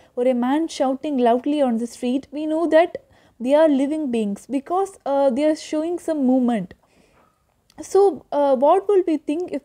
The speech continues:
the cow or the man, uh, or the dog were sleeping? Still we will think that they are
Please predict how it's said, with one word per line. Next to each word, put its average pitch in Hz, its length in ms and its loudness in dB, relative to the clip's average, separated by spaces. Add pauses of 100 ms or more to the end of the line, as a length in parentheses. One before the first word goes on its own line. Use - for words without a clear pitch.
the 247 300 0
cow 254 160 0
or 254 260 0
the 233 140 0
man, 233 400 -2 (400)
uh, 247 400 2
or 240 80 4
the 277 120 -2
dog 254 320 2
were 254 160 4
sleeping? 247 540 -6 (540)
Still 403 400 2
we 392 60 4
will 381 180 0
think 349 260 -8
that 349 220 -2
they 285 100 2
are 285 140 4